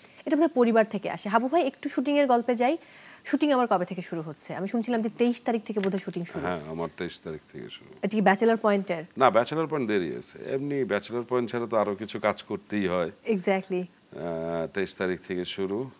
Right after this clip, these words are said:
Speaker 2: দেখি কতদিন চলে আবার।
Speaker 1: ওকে, আমরা এবার চাষি ভাই একটু পর্দায় চোখ রাখবো।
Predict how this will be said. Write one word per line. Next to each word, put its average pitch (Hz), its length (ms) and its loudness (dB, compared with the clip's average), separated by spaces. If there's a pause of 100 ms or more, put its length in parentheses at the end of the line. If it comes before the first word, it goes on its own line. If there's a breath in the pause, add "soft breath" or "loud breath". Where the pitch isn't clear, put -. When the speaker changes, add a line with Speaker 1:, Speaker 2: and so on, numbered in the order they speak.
(340)
Speaker 2:
দেখি 110 260 -4
কতদিন 87 420 -4
চলে 64 320 -8
আবার। 50 220 -12
Speaker 1:
ওকে, - 340 -10
আমরা 190 240 2
এবার 208 300 6
চাষি 202 220 0
ভাই 220 100 0
একটু 214 200 0
পর্দায় 220 380 4
চোখ 269 220 0
রাখবো। 262 380 2